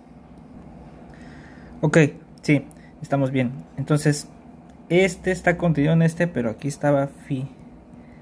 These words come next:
de F. Está bien, así me lo tomé. Está bien, entonces me busqué un abierto básico de tal manera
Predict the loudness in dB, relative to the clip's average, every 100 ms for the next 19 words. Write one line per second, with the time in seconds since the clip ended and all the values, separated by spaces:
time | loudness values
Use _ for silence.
0 | -20 -20 -20 -8 0 2 2 0 -10 -12
1 | -20 -20 -20 -20 -20 -16 -4 -2 0 -2
2 | -2 -2 -4 -2 0 0 0 -16 -20 -20
3 | -20 -20 -20 -20 -20 -20 -20 -20 -20 -20
4 | -20 -20 -20 -20 -20 -20 -20 -20 -20 -20
5 | -20 -20 -20 -20 -20 -20 -20 -20 -20 -20
6 | -20 -20 -20 -20 -20 -20 -20 -20 -20 -20
7 | -16 -6 0 0 0 -2 -2 -2 0 0
8 | 0 -2 -6 -4 0 0 -4 -16 -8 -2
9 | 0 -2 -4 -8 -18 -20 -20 -20 -20 -20
10 | -20 -8 -4 0 0 2 2 2 2 -2
11 | -6 -4 -4 -8 -20 -20 -20 -20 -18 -8
12 | -8 -2 0 2 2 2 2 2 2 -2